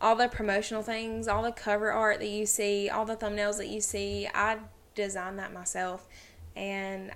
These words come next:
I put a lot of my time into this as well, so it would just mean a lot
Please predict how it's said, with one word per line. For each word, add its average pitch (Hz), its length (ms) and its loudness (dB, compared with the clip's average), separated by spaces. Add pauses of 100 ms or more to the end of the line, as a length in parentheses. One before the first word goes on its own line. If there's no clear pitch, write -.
(120)
I 233 440 0
put 247 140 -2
a 247 40 2
lot 233 200 4
of 233 60 -2
my 226 100 0
time 220 300 -4
into 214 160 -4
this 208 260 -4
as 202 140 -4
well, 208 400 2
so 190 460 -4 (640)
it 220 140 0
would 233 80 2
just - 460 -4
mean 208 180 -4
a 196 100 -8
lot 190 360 -8